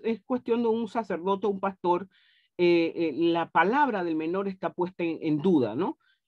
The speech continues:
Eh, eh, tiene que haber, eh, eh, pruebas o evidencias o mucho, mucho peso para que la madre, el padre o los, el entorno le crea al menor,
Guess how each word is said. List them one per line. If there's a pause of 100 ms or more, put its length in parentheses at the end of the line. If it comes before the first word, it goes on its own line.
Eh,
eh,
tiene
que
haber,
eh,
eh,
pruebas
o
evidencias
o
mucho,
mucho
peso (300)
para
que
la
madre,
el
padre
o
los,
el
entorno
le
crea
al
menor,